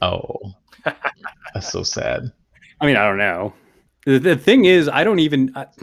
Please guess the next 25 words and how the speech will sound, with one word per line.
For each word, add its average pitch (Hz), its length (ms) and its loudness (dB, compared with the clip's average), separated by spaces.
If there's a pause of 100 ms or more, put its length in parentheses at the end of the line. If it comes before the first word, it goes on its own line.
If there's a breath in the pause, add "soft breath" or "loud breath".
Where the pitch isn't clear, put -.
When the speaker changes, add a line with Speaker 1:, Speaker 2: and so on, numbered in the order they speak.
(160)
Speaker 2:
I 143 60 -2
don't 208 200 0
think 202 160 -4
I 135 200 0 (340)
have 120 280 -2
talked 113 400 -8
with 151 100 -2
any 175 200 -2
of 180 60 0
those 180 180 -2
guys, 180 280 0
so 120 220 -2
I, 135 240 -2
I 131 120 -10
don't 139 140 0
even 127 160 2
know 117 160 2
who's 113 160 -4
part 110 300 -4
of 104 60 -2
that, 104 260 -4 (200)
that 107 220 -6
group 107 280 -10
up 101 160 -8
there. 101 320 -8